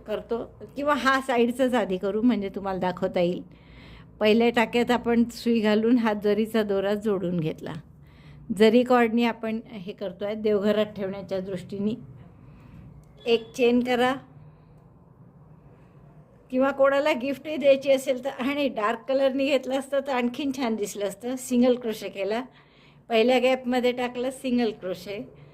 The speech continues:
दुसऱ्या गॅपमध्ये टाकून पुन्हा सिंगल क्रोशे, असं प्रत्येक गॅपमध्ये एक गॅप दिसतेच अशी. एक एक सिंगल क्रोशे करा.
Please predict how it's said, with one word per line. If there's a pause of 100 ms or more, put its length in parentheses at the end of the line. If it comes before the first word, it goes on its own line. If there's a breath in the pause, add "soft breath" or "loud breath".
(320 loud breath)
दुसऱ्या
गॅपमध्ये
टाकून
पुन्हा
सिंगल
क्रोशे,
असं
प्रत्येक
गॅपमध्ये
एक
गॅप
दिसतेच
अशी. (2000)
एक
एक
सिंगल
क्रोशे
करा.